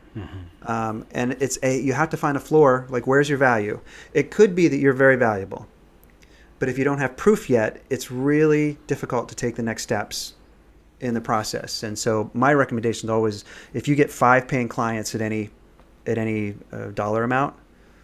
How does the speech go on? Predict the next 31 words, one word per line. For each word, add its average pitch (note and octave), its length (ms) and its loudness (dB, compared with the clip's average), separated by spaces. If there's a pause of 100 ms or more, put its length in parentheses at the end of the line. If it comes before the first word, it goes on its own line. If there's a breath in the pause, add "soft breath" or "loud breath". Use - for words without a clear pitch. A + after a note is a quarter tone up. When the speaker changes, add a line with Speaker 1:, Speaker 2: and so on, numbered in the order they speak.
(380 soft breath)
Speaker 2:
like, A2+ 240 -10
that's A#2+ 260 4
when A#2+ 120 -4
you A2 60 -4
consider G#2+ 340 -6
raising G#2+ 320 -4
rates. - 400 -10 (520 soft breath)
Here's, D3 220 -4
here's C#3 240 -2
something B2 240 -2
else, A#2 220 0 (1300 loud breath)
um, A#2+ 180 -2
about A#2+ 220 2
the A#2+ 80 -4
industry A2+ 300 -2
that G#2+ 100 2
I G#2+ 60 -2
think B2 180 -8
we A2+ 80 -2
get A2+ 120 -2
a A2 40 0
little G#2+ 180 -2
ahead A2 200 -2
of G#2 80 -2
ourselves, A#2+ 480 -4
is B2 160 -8
there's B2+ 200 0
a B2 60 0
lot A#2+ 480 4
of C3 140 0
mindset, B2+ 720 0